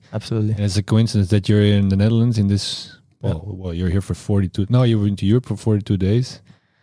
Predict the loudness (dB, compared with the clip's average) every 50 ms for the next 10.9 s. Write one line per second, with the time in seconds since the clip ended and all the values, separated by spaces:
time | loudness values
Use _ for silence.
0 | _ _ _ _ _ _ -8 -6 -4 -2 -2 -2 0 0 0 0 0 0 0 0
1 | 0 0 0 0 0 0 0 -2 0 2 2 0 2 0 -2 -2 -2 _ 0 2
2 | 2 2 2 2 2 2 2 0 0 0 2 2 2 2 2 2 2 2 2 2
3 | 2 2 2 0 0 0 0 0 0 0 -2 -2 0 0 0 0 0 -2 -2 0
4 | 0 0 0 0 0 0 0 0 -2 -2 -2 -2 -2 -2 -2 -4 -6 _ _ _
5 | _ _ _ _ _ _ -4 -4 0 2 2 2 2 2 2 0 -2 -4 -6 -4
6 | 0 2 2 2 4 2 2 4 4 2 0 0 2 2 2 2 2 2 2 2
7 | 2 2 2 0 0 0 0 -2 -4 -2 -2 -2 -2 -2 -4 -6 -4 0 0 0
8 | 0 0 0 0 0 2 0 0 -2 -4 -10 _ _ _ _ _ _ _ -8 -6
9 | -4 -4 0 0 0 0 0 0 0 0 0 0 2 2 2 2 2 0 -2 -4
10 | -8 -10 -12 -12 -12 -16 -20 -20 -20 _ _ _ _ _ -20 -20 -20